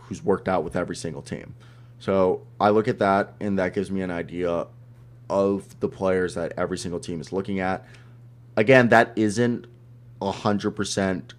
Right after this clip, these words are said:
reliable in the sense that teams do draft guys they don't even talk to or work out. The Sacramento Kings are a team that has drafted Davion Mitchell, someone they didn't even work out or speak to in the pre-draft process, and they drafted him. So there are,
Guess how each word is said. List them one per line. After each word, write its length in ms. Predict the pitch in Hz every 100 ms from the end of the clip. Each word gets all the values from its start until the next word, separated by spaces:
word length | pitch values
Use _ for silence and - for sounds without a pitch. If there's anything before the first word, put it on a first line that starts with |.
| - - 92 -
reliable 680 | 101 95 90 95 95 104 101
in 100 | 95
the 60 |
sense 340 | 85 92 92 -
that 280 | 92 82 - -
teams 360 | - 123 120 101
do 240 | - 113
draft 360 | 104 104 92 -
guys 240 | 92 90
they 100 | 92
don't 220 | 92 87 87
even 200 | 82 82
talk 280 | 76 80 -
to 120 | 80
or 180 | 76 80
work 300 | 65 69 76
out. 240 | 58 - -
The 60 | 98
Sacramento 480 | 101 95 104 95 95
Kings 420 | - 101 90 85 -
are 400 | 92 92 90 87 - -
a 100 | -
team 280 | 95 107 98
that 120 | 92
has 400 | 95 95 92 85 - - - -
drafted 540 | 85 104 101 98 101 - -
Davion 420 | 95 98 98 95
Mitchell, 440 | 104 - 95 -
someone 320 | - 101 98 92
they 140 | 92
didn't 180 | 95 98
even 240 | 90 90
work 260 | 90 90 -
out 380 | 92 92 92 -
or 240 | 87 92 87 - -
speak 360 | - - 98
to 220 | - 95 87
in 80 |
the 40 | 85
pre-draft 480 | - 92 92 85 -
process, 640 | - 92 - 85 85 - -
and 100 | 82
they 80 |
drafted 380 | 80 80 76 -
him. 160 | 55 -
So 140 | 87
there 180 | 85 120
are, 120 | 147